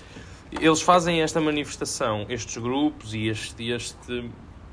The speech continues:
e este, esta lista política, a Associação de Estudantes, fazem este, fazem estas coisas para ganhar visibilidade, para ganhar credibilidade,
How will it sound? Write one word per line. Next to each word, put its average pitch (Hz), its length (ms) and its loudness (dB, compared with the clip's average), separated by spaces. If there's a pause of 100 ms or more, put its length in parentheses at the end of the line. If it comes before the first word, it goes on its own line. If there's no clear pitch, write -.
(480)
e 120 220 -2
este, 113 920 -4 (140)
esta 117 360 -2
lista 120 480 -6
política, 120 560 -6
a - 20 2
Associação 117 380 -6
de 107 60 -8
Estudantes, 117 480 -6 (840)
fazem 131 800 2
este, - 240 -2 (180)
fazem 135 300 0
estas 123 300 -4
coisas 104 760 -6 (1120)
para 127 120 -2
ganhar 143 200 4
visibilidade, 104 680 0 (800)
para 107 240 0
ganhar 104 280 -2
credibilidade, 110 1000 2